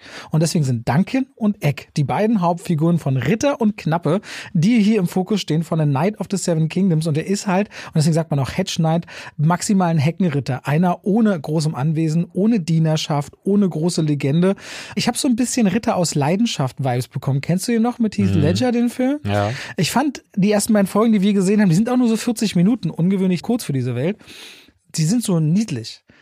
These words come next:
Speaker 1: Irgendwie süß. Ist irgendwie
Speaker 2: Mhm.
Speaker 1: süß, niedlich, bei weitem nicht so brutal, bei weitem nicht so explizit körperlich, bis jetzt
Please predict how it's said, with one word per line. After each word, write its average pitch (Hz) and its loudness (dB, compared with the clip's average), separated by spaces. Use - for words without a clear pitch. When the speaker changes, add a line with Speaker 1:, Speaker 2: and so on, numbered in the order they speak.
Speaker 1:
Irgendwie 269 0
süß. 185 0
Ist - -14
irgendwie 113 2
Speaker 2:
Mhm. 196 2
Speaker 1:
süß, 311 2
niedlich, 254 0
bei 170 0
weitem 285 0
nicht 262 0
so 220 0
brutal, 202 0
bei 151 2
weitem 226 2
nicht 220 0
so - -4
explizit 185 -2
körperlich, 156 -2
bis 147 0
jetzt 160 0